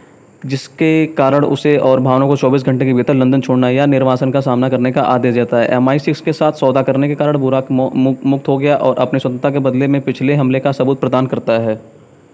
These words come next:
एक सुरक्षित घर के रास्ते में बुराक अधिकारियों को एक मस्जिद में रुकने के लिए कहता है, जहां वह अपने एक गुर्गों के साथ जगह बदलता है और जाहिरा को मार डालता है, यह महसूस करते हुए कि हम दीपावली पर नहीं बल्कि दशहरे पर होगा धमाका। अ,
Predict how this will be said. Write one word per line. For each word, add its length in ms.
एक 80
सुरक्षित 280
घर 120
के 80
रास्ते 260
में 80
बुराक 240
अधिकारियों 440
को 80
एक 140
मस्जिद 260
में 80
रुकने 180
के 40
लिए 80
कहता 260
है, 100
जहां 260
वह 120
अपने 340
एक 80
गुर्गों 200
के 80
साथ 160
जगह 220
बदलता 340
है 80
और 180
जाहिरा 280
को 120
मार 180
डालता 320
है, 120
यह 120
महसूस 300
करते 240
हुए 140
कि 120
हम 180
दीपावली 440
पर 80
नहीं 180
बल्कि 220
दशहरे 320
पर 160
होगा 240
धमाका। 480
अ, 20